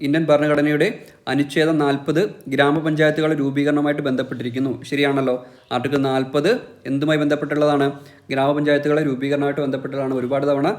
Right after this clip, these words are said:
പി എസ് സി ചോദിച്ചൊരു ചോദ്യം കൂടിയാണ്. അടുത്ത, ഇന്ത്യൻ ഭരണഘടനയുടെ ഭാഗം ഒൻപത് പഞ്ചായത്തുകളുമായി ബന്ധപ്പെട്ടിരിക്കുന്നു. ഭാഗം അല്ലെങ്കിൽ പാർട്ട് ഒൻപത് എന്ന് പറഞ്ഞാൽ പഞ്ചായത്തുകളുമായിട്ട് ബന്ധപ്പെട്ടിരിക്കുന്നു. ശരിയാണോ?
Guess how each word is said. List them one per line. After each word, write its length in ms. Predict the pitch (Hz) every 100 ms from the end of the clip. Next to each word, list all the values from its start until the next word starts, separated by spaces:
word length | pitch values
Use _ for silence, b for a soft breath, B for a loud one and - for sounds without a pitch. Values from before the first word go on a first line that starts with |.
| B B _
പി 60 | 139
എസ് 140 | 139
സി 60 | 151
ചോദിച്ചൊരു 420 | 147 131 135 147
ചോദ്യം 300 | 135 127 131
കൂടിയാണ്. 460 | 135 131 113 - B B B -
അടുത്ത, 200 | 151 160
ഇന്ത്യൻ 320 | 185 165 185
ഭരണഘടനയുടെ 520 | 170 165 170 160 170
ഭാഗം 380 | 160 143 139 180 -
ഒൻപത് 500 | 135 143 156 160 175
പഞ്ചായത്തുകളുമായി 760 | 151 135 139 156 151 165 160 160
ബന്ധപ്പെട്ടിരിക്കുന്നു. 760 | 151 135 127 123 120 117 - -
ഭാഗം 440 | 127 131 135 131
അല്ലെങ്കിൽ 220 | 120 127
പാർട്ട് 400 | 143 135 135 135
ഒൻപത് 220 | 147 139 143
എന്ന് 120 | 143
പറഞ്ഞാൽ 380 | 135 139 147 226 B B B 135
പഞ്ചായത്തുകളുമായിട്ട് 760 | 135 135 147 147 147 147 143
ബന്ധപ്പെട്ടിരിക്കുന്നു. 760 | 151 135 123 120 120 117 120 - -
ശരിയാണോ? 420 | 139 143 131 110